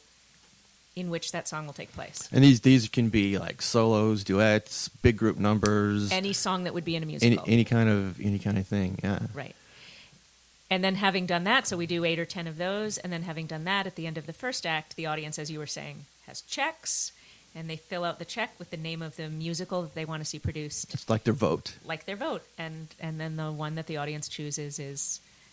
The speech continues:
Speaker 1: the one that gets done.
Speaker 2: <laughs> Then we go off for ten, fifteen minutes and come back and
Speaker 1: Right. And what we don't do backstage is plan the story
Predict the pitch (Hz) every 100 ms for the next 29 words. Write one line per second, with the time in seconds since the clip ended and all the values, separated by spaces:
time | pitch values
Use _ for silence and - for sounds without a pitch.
0 | - - _ 151 143 147 151 147 160 -
1 | 196 190 165 104 165 139 120 110 113 127
2 | - - - - 104 104 107 - 107 101
3 | 104 135 - 98 - 104 113 - 107 104
4 | 87 - - - - - 165 196 202 -
5 | 202 151 220 277 269 214 202 180 - -
6 | 170 156 - 170 - - _ - - 196
7 | 175 170 160 - 151 151 -